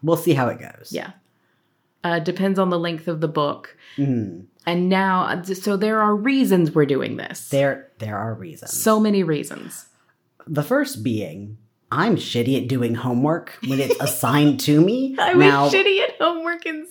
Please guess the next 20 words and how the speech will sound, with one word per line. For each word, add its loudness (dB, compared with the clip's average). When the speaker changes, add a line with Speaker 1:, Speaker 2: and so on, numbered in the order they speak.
Speaker 2:
school. -2
Why 4
did 2
I -6
think -6
this -8
was -8
a -8
good 0
idea? -4
Speaker 1:
Yeah, 2
let 4
alone 6
when 4
I 2
assign 0
it -4
to -8
myself. -4
Speaker 2:
Mm-hmm. -2